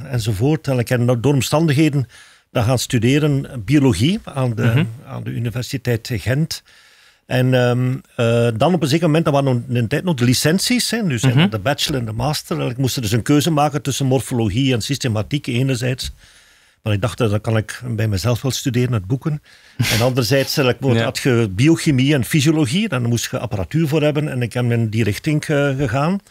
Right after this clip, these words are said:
Speaker 1: En daar heb ik dus Mark van Montegu en Jeff Shell leren kennen. Ik heb daar ook mijn, in de tijd mijn, eh, mijn masterthesis eigenlijk gedaan. En
Speaker 2: Mhm.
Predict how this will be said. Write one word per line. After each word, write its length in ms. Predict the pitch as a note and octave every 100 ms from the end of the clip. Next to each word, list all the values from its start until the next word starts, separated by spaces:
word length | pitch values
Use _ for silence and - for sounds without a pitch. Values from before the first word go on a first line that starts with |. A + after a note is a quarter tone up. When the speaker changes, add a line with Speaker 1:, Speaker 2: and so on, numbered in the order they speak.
| - - - - _
Speaker 1:
En 140 | - A#2
daar 180 | B2+ C#3+
heb 100 | E3
ik 120 | A#2+
dus 200 | D3 -
Mark 220 | C3+ B2
van 120 | G2+
Montegu 440 | G#2+ D3 F#3+ F3+ D#3+
en 80 |
Jeff 240 | B2+ A#2+ G2+
Shell 220 | - A#2
leren 340 | D#3 E3+ F3
kennen. 280 | - E3+ F#3
Ik 100 | E3+
heb 120 | A#2+
daar 120 | G#2+ A2+
ook 240 | A#2 -
mijn, 460 | B2+ A#2 A2 G#2+ A2+
in 160 | A2 G#2+
de 160 | G#2
tijd 220 | - A#2
mijn, 340 | C3 A2 G#2+ A2
eh, 100 | A2+ A2 A#2+
mijn 160 | G#2+ G2+
masterthesis 600 | G#2 - D#3+ - E3 D#3+ D#3+
eigenlijk 240 | F3+ E3 -
gedaan. 440 | D#3+ D#3 E3+ D#3
En 80 | A2+
Speaker 2:
Mhm. 240 | A2+ C3+